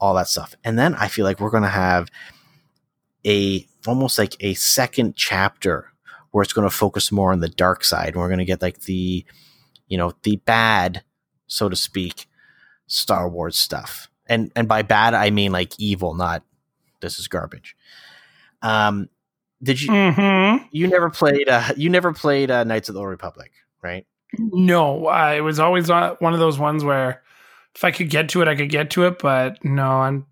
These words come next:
Speaker 2: unfortunately, no.
Speaker 1: They're, they are great R P Gs made by BioWare in their heyday.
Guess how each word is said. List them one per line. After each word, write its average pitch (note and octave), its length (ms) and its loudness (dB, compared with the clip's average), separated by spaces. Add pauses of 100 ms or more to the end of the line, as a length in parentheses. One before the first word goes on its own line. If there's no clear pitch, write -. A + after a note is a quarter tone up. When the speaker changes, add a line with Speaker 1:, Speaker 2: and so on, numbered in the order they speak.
Speaker 2:
unfortunately, C#3 720 -4
no. B2+ 180 -6
Speaker 1:
They're, C3 240 0
they C3+ 240 0
are D3 120 6
great C#3 300 2
R A#2+ 140 2
P A#2 120 -6
Gs G#2 340 -4
made G#2+ 160 -2
by G#2+ 160 4
BioWare F#2 640 0
in F2 80 -4
their F2+ 140 -4
heyday. F2+ 500 -6